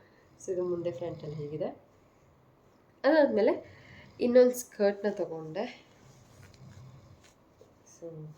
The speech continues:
this is the skirt. ಇದು ಈ ಥರ ಇದೆ, ಕಟ್ಟ ಥರ ಇದೆ. So, ಇದು ಸ್ಕರ್ಟ್ ಹೀಗಿದೆ, ಚೆನ್ನಾಗಿದೆ. ಆ, ಇದಕ್ಕೆ ರೆಡ್ ಟಾಪ್ ಹಾಕಿ ಮ್ಯಾಚ್ ಮಾಡ್ಬೋದು. So, ಇದು ಈ ಥರ. So, ಇದನ್ನ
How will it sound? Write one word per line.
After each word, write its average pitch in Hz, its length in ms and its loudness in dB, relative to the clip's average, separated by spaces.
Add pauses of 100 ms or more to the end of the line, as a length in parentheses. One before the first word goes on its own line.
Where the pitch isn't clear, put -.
(440)
this - 160 -18
is - 60 -16
the - 300 -18
skirt. - 440 -8 (1160)
ಇದು 156 400 -12 (260)
ಈ 170 40 -2
ಥರ 165 200 -6
ಇದೆ, 160 200 -8
ಕಟ್ಟ - 340 -4
ಥರ 175 180 0
ಇದೆ. 165 280 -8 (840)
So, - 100 -12
ಇದು 175 160 -2
ಸ್ಕರ್ಟ್ 175 520 -4 (440)
ಹೀಗಿದೆ, 165 500 -6 (240)
ಚೆನ್ನಾಗಿದೆ. 185 580 -2
ಆ, - 600 -8
ಇದಕ್ಕೆ 170 360 -6
ರೆಡ್ 170 480 -6
ಟಾಪ್ 170 340 -6
ಹಾಕಿ 165 520 -12 (600)
ಮ್ಯಾಚ್ - 280 -16
ಮಾಡ್ಬೋದು. 156 340 -12
So, - 160 -10
ಇದು 208 320 -6
ಈ 196 200 -6
ಥರ. - 360 -4 (540)
So, 170 140 -2
ಇದನ್ನ 190 440 -4